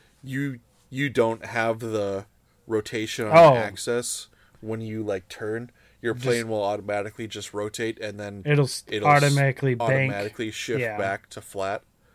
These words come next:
Speaker 1: Yeah. Even that is, is better in my opinion,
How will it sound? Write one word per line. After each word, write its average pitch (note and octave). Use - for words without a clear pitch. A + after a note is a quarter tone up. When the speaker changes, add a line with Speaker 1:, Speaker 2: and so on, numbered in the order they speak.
Speaker 1:
Yeah. F#2
Even C#3
that A2
is, F#2+
is G#2+
better A2
in F#2+
my G2+
opinion, F#2